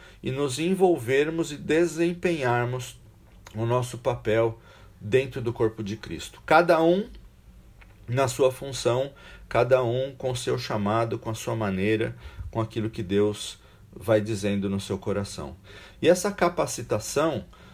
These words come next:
vem através do Espírito Santo, ao conceder a cada um de nós os seus dons. Esses dons são os nossos talentos aí, as nossas facilidades, habilidades,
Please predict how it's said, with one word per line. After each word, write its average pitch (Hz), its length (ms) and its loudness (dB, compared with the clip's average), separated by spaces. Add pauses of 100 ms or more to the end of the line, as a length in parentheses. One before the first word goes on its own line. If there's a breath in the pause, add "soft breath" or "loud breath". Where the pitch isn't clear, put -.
(160 loud breath)
vem 156 400 2
através 147 540 0
do 185 80 0
Espírito 190 580 0
Santo, 104 540 -4 (600)
ao 165 240 8
conceder 110 800 0 (320 soft breath)
a 110 100 -4
cada 160 380 2
um 135 80 -4
de 110 140 -6
nós 131 460 0
os 131 180 -8
seus 180 320 0
dons. 165 640 2 (680 soft breath)
Esses - 680 -2 (520)
dons 180 400 6
são 180 200 4
os 180 160 -2
nossos 190 440 2
talentos 156 760 2
aí, 110 260 2
as 110 120 -2
nossas 120 340 -6
facilidades, 120 1040 0
habilidades, 120 960 2